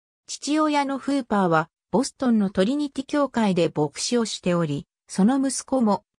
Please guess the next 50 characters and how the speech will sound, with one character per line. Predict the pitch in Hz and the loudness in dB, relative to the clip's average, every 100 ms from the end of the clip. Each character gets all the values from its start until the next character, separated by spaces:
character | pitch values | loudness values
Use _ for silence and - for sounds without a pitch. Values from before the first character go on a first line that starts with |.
| - | -6
自 | 165 190 | -2 0
分 | 277 | -2
と | - 294 285 | -2 -2 0
同 | 277 277 | -2 -4
じ | 277 | -2
よ | 277 | 0
う | 240 | 2
に | 170 185 - _ | 0 -2 -8 _
聖 | - 294 311 | -4 -2 0
公 | 220 254 | 0 -2
会 | 247 220 180 | 0 0 0
の | 165 156 | -2 -2
牧 | 160 - | -4 -4
師 | - 247 | -2 -2
に | 247 | -2
し | - | -4
た | 254 | -4
い | 247 | -2
と | 202 | -2
考 | - 190 202 196 | -2 0 0 2
え、 | 165 175 _ _ | 0 -4 _ _
息 | - 185 - | -4 -2 -2
子 | 277 | -2
が | 277 269 | 0 0
七 | 233 294 | 2 0
歳 | 302 277 240 | -2 0 0
の | 185 | 0
時 | 196 190 180 | -4 -2 -2
に | 165 - _ _ | -2 -6 _ _
マ | 170 | -4
サ | 180 294 | 0 -2
チ | - | 0
ュ | 311 | -2
ー | 311 | 0
セ | 311 | -4
ッ | - | -6
ツ | - | -4
で | 220 | 0
も | 202 180 | 2 0
特 | - 240 226 | -2 0 0
に | 190 | 0
際 | - 180 226 | 0 0 0
立 | |
っ | 247 | -2
て | - | -2
い | 185 185 | -4 -2
た | 170 | -4
教 | - 214 | 0 0
育 | 220 - | 0 -4
者、 | - 160 | -2 -2